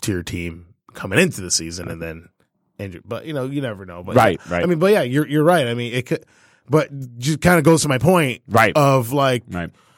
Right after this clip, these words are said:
Speaker 1: wh-, who's, who's guaran-, who, who's a guaranteed team? I mean, Montreal, Ottawa. You know, nah.
Speaker 2: You wouldn't expect.
Speaker 1: <laughs> You're right. You know,
Speaker 2: I think the only way Ottawa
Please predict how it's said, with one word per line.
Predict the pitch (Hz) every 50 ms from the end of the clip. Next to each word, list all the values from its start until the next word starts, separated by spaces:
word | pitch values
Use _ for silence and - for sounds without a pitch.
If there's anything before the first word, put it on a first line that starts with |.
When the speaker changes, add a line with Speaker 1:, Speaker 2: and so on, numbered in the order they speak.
| _ _ _ _ _ _ _ -
Speaker 1:
wh-, | 143 127 123 131 139 - - - -
who's, | 110 139 151 151 151 147 143 135 123 123 - -
who's | 117 127 147 143 139 131 120
guaran-, | 123 - 139 139 135 131 123 117 117 117 - -
who, | 127 135 139 - -
who's | - 117 135 139 127
a | 123 117
guaranteed | 117 131 131 127 123 110 - 123 117 113 104
team? | - 131 117 107 113
I | 123 101
mean, | 82
Montreal, | 104 120 123 139 139 - - 131 123 131 143 143 87
Ottawa. | 71 110 117 131 135 135 135 135 135 131 135 135 - _ _ _ _ _ _ _ _ _ _ _ _ _ _ -
You | - 117
know, | 101 - -
nah. | 110 113 120 120 110 - _ _ _
Speaker 2:
You | - 104 110 110
wouldn't | 107 113 110 110 110
expect. | - - - - 117 113 101 95 - - 110 - - _ -
Speaker 1:
<laughs> | 180 156 - _
You're | - 143 139 -
right. | 143 151 143 117 87
You | 135
know, | 135 123 107 - _ _ _ _ _ _ _ _ _ _ _ _ _ -
Speaker 2:
I | 107 127
think | 131 143 135 104
the | 139 156
only | 170 190 196
way | 180 170 156
Ottawa | - - 113 117 117 113 107 101 98 95 95 92